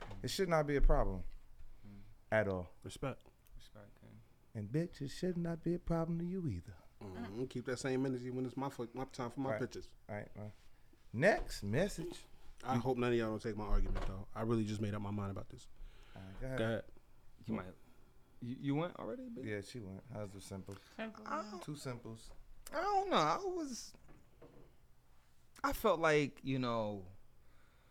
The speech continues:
Speaker 2: it, it should have been okay, but then I realized, like, who paying for the haircut?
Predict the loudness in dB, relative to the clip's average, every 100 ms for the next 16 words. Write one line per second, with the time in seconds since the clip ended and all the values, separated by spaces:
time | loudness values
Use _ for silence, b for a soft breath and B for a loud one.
0 | b b -2 0 2 0 2 4 4 4
1 | 2 2 2 2 2 2 2 2 4 2
2 | 2 2 2 0 -2 -2 -4 -4 -8 -12
3 | -14 -16 -16 -16 -16 -2 0 2 4 4
4 | 4 2 -2 -4 -6 -10